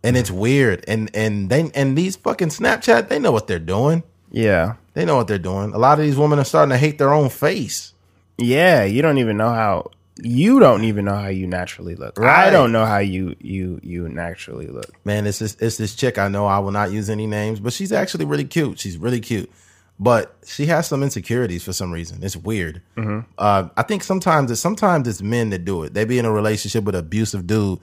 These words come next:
Speaker 1: that's, like, verbally abusive that lowers their self-esteem by how they treat 'em.
Speaker 2: Mm-hmm.
Speaker 1: And then they just, after they break up with the dude, they just fucked up. But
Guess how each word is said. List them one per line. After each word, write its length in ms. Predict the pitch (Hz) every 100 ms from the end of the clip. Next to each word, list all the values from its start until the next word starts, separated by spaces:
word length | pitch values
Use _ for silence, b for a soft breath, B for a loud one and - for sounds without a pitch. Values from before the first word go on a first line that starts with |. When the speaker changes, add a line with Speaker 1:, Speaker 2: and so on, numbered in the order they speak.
| b b -
Speaker 1:
that's, 180 | 92
like, 220 | 87 87 82
verbally 400 | 107 113 104 92
abusive 500 | 87 95 - 85 80
that 240 | 82 - _
lowers 400 | 78 104 110 101
their 120 | 90 90
self-esteem 680 | 101 90 90 - 107 92
by 140 | 85 87
how 120 | 90
they 80 | 78
treat 260 | - 104 80
'em. 100 | - _ _
Speaker 2:
Mm-hmm. 220 | 113 110
Speaker 1:
And 100 | 98
then 80 | 95
they 80 | 98
just, 220 | 98 92 -
after 260 | 101 101 101
they 100 | 98
break 280 | 95 107
up 100 | 107
with 80 | 104
the 80 | 92
dude, 280 | 90 110 95
they 100 | 101
just 180 | 85 -
fucked 380 | - 117 98 -
up. 260 | 101 - _
But 240 | 92 95